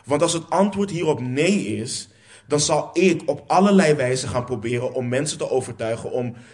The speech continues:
Jezus Christus te proberen. Of ik zal het evangelie teniet doen door de oncomfortabele zaken als zonde en oordeel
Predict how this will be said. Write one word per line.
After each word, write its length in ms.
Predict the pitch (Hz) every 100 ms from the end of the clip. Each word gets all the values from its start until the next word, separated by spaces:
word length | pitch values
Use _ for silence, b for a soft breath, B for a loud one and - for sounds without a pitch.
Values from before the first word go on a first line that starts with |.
| B
Jezus 520 | 113 113 151 - 175
Christus 520 | - 139 139 135 127 -
te 120 | -
proberen. 680 | 139 147 131 156 147 104 - - _ _ _ _ _ _ b b b b b b
Of 220 | 190 190
ik 80 | 202
zal 200 | - 175
het 100 | 165
evangelie 640 | 151 151 151 156 156 156
teniet 380 | 147 131 170 190
doen 340 | 131 120 135 B B B
door 280 | 127 147
de 180 | 143 135
oncomfortabele 960 | 165 190 190 196 165 165 156 135 139 131
zaken 600 | - 120 113 113 117 131
als 320 | 120 123 120
zonde 480 | 131 143 151 127 120 B B B
en 220 | 135 135
oordeel 560 | 147 165 143 123 117